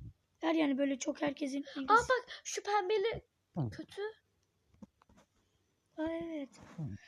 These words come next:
Speaker 1: Kötü karakter diyor şey yani böyle. Böyle.
Speaker 2: Bir tane don var. Öyle bir kötü ki onu kullan bence.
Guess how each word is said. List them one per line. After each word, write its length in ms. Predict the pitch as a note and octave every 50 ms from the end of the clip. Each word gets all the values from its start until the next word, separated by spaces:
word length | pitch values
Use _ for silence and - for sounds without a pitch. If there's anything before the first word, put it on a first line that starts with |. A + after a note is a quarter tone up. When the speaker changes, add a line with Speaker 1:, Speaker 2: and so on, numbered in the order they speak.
| - - _ _
Speaker 1:
Kötü 280 | - E4 E4 - -
karakter 560 | - F4 F4+ F4 F4 E4+ - - F#4 G4 F#4 D4
diyor 160 | E4 D#4 C4+
şey 280 | - - - F4 E4+
yani 300 | E4+ D#4+ D#4 C#4+ C4+ B3+
böyle. 340 | B3+ C4+ C4 B3+ B3+ B3+ A#3+ - - - - - _ _ _ - A#2 - - - - C#4
Böyle. 220 | C4+ D4+ C#4+ C#4 C#4
Speaker 2:
Bir 140 | F#4 F#4 F#4
tane 480 | - - F4+ E4+ E4+ F4 E4+ C#4 B3
don 340 | C4+ E4 E4 E4 E4+ E4 D4+
var. 440 | C#4 C#4 D4+ D#4+ D#4+ - - - - -
Öyle 340 | D4+ D#4 E4 D#4+ F4 E4+
bir 40 | E4+
kötü 320 | - - F#4+ F#4+ - - -
ki 100 | E4+ -
onu 200 | D4+ D4+ D#4 D4+
kullan 360 | - D#4+ C4 C4 B3 A#3+ A#3
bence. 420 | A#3+ A#3+ A#3+ A#3 A3 A#3 A#3 A#3+